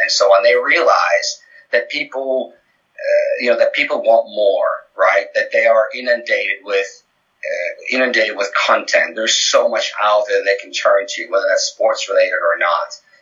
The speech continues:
I mean, I saw a stat, uh, about a year ago that in, in the U S, between eighteen to twenty-five year old males, Netflix is, uh, Netflix is more popular, um, than N F L.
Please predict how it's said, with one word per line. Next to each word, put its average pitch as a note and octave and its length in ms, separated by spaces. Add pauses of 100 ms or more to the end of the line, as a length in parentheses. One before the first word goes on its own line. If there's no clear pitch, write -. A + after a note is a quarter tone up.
I - 40
mean, G2+ 100
I G2 60
saw - 240
a - 40
stat, A2+ 460 (720)
uh, - 1040
about G2 180
a G2 60
year G2+ 280
ago A2+ 280
that G#2+ 180 (140)
in, G2+ 180
in A2+ 140
the G#2 140
U G2 180
S, F#2 420 (720)
between - 280
eighteen C#3+ 400
to - 60
twenty-five A2+ 760
year F#2 140
old G2+ 160
males, G2+ 480
Netflix A2+ 840 (340)
is, A2+ 420
uh, G2+ 400
Netflix G2 380
is G2+ 100
more G#2 300
popular, F#2+ 640 (380)
um, F#2+ 260
than A2 120
N G#2 140
F - 140
L. - 260